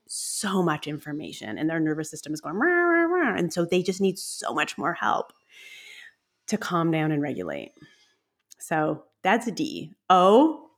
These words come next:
which is kind of what we were just talking about, is the overstimulation piece. So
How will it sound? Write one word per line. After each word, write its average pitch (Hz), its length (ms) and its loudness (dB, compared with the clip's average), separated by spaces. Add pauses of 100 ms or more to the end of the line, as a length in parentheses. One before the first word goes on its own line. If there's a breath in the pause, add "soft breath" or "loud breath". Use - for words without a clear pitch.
(160)
which 180 200 -2
is 170 80 -6
kind 175 200 0
of 160 40 4
what 160 100 0
we 160 60 2
were 151 40 4
just 151 180 -4
talking 165 200 -2
about, 202 180 4
is 170 120 0
the 175 120 -4
overstimulation 147 800 -6
piece. - 300 -16
So 156 300 -2